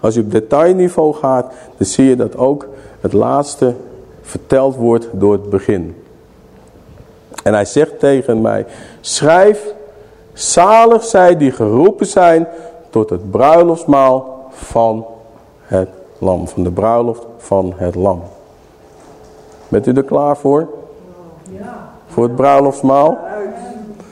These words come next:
Speaker 1: Hebt u, eh, bruiloftskleed aan? Uw witte klederen?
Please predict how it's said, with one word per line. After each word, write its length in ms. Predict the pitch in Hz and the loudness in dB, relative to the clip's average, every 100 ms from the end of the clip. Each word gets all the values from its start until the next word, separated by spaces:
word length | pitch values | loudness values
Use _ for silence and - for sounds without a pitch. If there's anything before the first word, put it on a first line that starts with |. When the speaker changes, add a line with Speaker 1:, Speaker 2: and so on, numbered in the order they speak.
| - - - - - | -20 -20 -20 -20 -20
Speaker 1:
Hebt 300 | - 117 120 | -6 -4 0
u, 300 | 131 135 131 | 2 4 6
eh, 220 | 135 131 127 - - - - - - - - _ - - - | 8 6 4 -2 -12 -14 -16 -18 -20 -20 -20 _ -14 -14 -8
bruiloftskleed 920 | 110 127 143 147 147 - 147 147 147 | -2 2 4 2 0 0 4 4 4
aan? 360 | 151 156 170 175 - - - - - | 2 2 -2 -6 -16 -20 -20 -12 -2
Uw 160 | 107 | 0
witte 240 | 127 147 - | 2 0 -2
klederen? 720 | 143 143 147 147 147 160 | 2 6 6 4 4 2